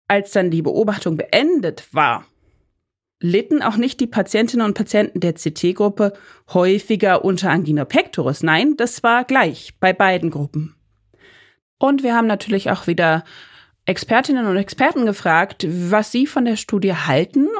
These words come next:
Und da hat uns Ulrike Rudolph, Oberärztin und Fachärztin für die Innere Medizin und Kardiologie am Universitätsklinikum Leipzig,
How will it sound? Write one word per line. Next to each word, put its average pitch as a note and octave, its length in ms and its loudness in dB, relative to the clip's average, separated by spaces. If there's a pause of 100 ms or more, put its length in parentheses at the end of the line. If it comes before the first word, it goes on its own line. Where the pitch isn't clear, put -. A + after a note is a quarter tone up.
Und A#3 180 0
da G3 160 2
hat G#3+ 240 -2
uns G3+ 320 0 (260)
Ulrike B3+ 420 2
Rudolph, G#3 500 2
Oberärztin E3 680 0
und - 160 -2
Fachärztin F3+ 520 -4
für - 160 -6
die E3 200 -2
Innere B3 300 0
Medizin E3 480 -2
und E3 120 -2
Kardiologie F3 680 0
am E3+ 160 0
Universitätsklinikum E3+ 1200 -2
Leipzig, G#3 840 -2